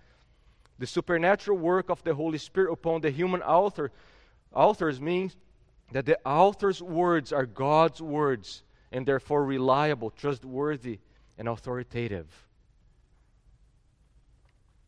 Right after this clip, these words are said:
So the Bible is, and that's very important to keep in mind,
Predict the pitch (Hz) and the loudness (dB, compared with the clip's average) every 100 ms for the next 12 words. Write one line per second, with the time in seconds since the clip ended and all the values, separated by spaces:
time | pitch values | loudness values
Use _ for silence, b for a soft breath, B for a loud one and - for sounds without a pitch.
0 | _ _ 117 123 120 143 160 175 175 180 | _ _ -4 -4 0 2 2 0 -6 -8
1 | 180 - _ _ 135 147 135 - - - | -12 -20 _ _ -4 -4 -4 -12 -18 -20
2 | _ _ - 135 - - 214 226 202 185 | _ _ -8 -8 -8 -4 -4 -2 -4 -6
3 | 180 170 175 170 165 143 113 92 | -8 -10 -10 -8 -4 -2 -2 -8